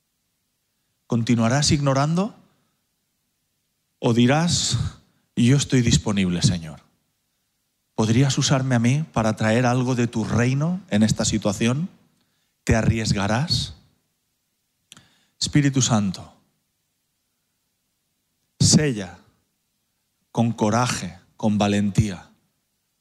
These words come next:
la determinación de ser agentes de tu reino. Y permítenos, Dios,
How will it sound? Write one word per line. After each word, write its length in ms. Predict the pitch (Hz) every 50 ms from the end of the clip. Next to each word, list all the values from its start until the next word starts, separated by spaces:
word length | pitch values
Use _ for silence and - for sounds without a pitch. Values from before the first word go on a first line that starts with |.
| _ _ _ _ _ _ _ _ _ _ _ _ _ _ _ _ _ _ _ _ _ _ -
la 160 | 113 123 127
determinación 1120 | 113 123 123 123 - 120 110 110 117 117 113 110 110 101 - - 131 123 110 98 90 90 92 -
de 80 | - 101
ser 180 | 101 131 120 107
agentes 460 | 101 - - 113 104 95 107 92 92
de 80 | 101
tu 160 | 90 - 90 85
reino. 380 | 85 85 80 76 73 71 - _ _ _ _ _ _ _ _ _ -
Y 80 | 143
permítenos, 1000 | 123 - - 131 120 123 139 147 165 185 180 - 131 110 98 87 87 87 - -
Dios, 460 | - 95 87 82 80 - - - -